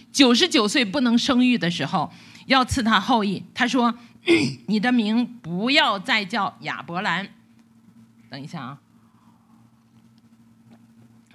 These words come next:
<clears throat> 到十七章第五节的时候，神跟他说：“从此以后，你的名字不要再叫亚伯兰，要叫亚伯拉罕，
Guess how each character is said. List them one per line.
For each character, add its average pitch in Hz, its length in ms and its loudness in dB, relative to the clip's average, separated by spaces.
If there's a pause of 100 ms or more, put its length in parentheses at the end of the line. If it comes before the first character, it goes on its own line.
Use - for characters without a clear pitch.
(180)
<clears throat> - 1800 -4
到 254 220 4
十 226 220 0
七 277 220 4
章 254 280 6
第 262 160 2
五 196 160 0
节 170 200 0
的 196 120 0
时 185 140 -4
候， 175 340 0 (480)
神 233 280 2
跟 247 160 0
他 226 120 2
说 220 260 0
：“从 226 260 -2
此 277 180 0
以 214 140 0
后， 208 260 2 (180)
你 214 140 6
的 208 100 6
名 185 280 2
字 208 160 -2
不 160 420 0
要 226 260 4
再 175 240 2
叫 151 280 -2
亚 135 240 -4
伯 143 200 -2
兰， 135 300 -4 (140)
要 202 340 2
叫 202 480 0
亚 165 260 4
伯 180 320 2
拉 196 220 6
罕， 147 260 -4